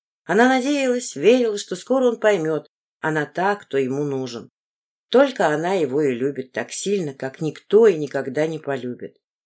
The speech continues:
Пусть поиграется, она даст ему такую возможность, до тех пор, пока не станет его леди.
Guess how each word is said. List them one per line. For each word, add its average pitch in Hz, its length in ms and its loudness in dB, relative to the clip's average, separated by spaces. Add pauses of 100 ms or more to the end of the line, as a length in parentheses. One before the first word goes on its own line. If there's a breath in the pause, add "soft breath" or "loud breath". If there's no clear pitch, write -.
(760)
Пусть 349 260 2
поиграется, 160 720 0
она 277 220 2
даст 170 300 0
ему 135 140 -6
такую 147 340 -4
возможность, 139 720 -6
до 190 140 0
тех 247 200 -2
пор, 302 180 0
пока 202 300 0
не 175 100 -4
станет 180 420 -4
его 139 180 -4
леди. 120 480 -8